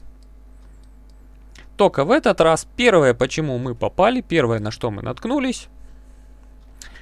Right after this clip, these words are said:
получит десять единичек урона. Ну, можно сделать двадцать, чтобы урон в рукопашную все-таки был сильнее, чем урон, а, от выстрела. Вот таким вот образом,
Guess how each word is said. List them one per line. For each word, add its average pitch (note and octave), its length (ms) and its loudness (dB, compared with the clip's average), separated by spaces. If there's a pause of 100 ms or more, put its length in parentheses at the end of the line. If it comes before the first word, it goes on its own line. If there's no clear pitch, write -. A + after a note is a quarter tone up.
(120)
получит G3+ 380 -4
десять D#3+ 260 -6
единичек A#2 420 -10
урона. F#2 340 -10 (1080)
Ну, E4 200 -2
можно D3+ 300 -6
сделать C3+ 440 -4 (340)
двадцать, E3 340 -2
чтобы A#2+ 460 -6 (100)
урон B2 260 -6
в A#2+ 60 -10
рукопашную A#2+ 560 -4
все-таки - 400 -10 (560)
был C3+ 320 0
сильнее, C#3+ 720 -2 (160)
чем B2 380 -6
урон, A2+ 380 -4 (580)
а, A2+ 420 -4
от B2 220 -4
выстрела. - 460 -12 (1900)
Вот A#3 280 -2
таким G3+ 300 -6
вот D3 200 -6
образом, G#3+ 500 -2